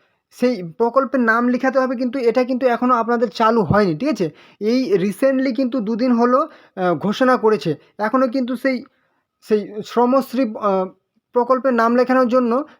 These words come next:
যে পোর্টাল, ঠিক আছে, ওয়েবসাইট, সেটা কিন্তু এখনও চালু করা হয়নি। খুব শীঘ্রই কিন্তু চালু করা হবে এবং খুব শীঘ্রই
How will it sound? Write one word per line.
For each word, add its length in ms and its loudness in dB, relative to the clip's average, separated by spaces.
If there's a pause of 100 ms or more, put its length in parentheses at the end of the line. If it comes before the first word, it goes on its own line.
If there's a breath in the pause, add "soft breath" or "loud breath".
যে 260 0 (200)
পোর্টাল, 460 2
ঠিক 140 -4
আছে, 140 -2
ওয়েবসাইট, 420 2
সেটা 220 0
কিন্তু 220 0
এখনও 480 0
চালু 260 0
করা 200 0
হয়নি। 460 0 (280 loud breath)
খুব 220 -4
শীঘ্রই 440 0
কিন্তু 180 -2
চালু 300 2
করা 160 2
হবে 260 0
এবং 340 0
খুব 200 -4
শীঘ্রই 460 -2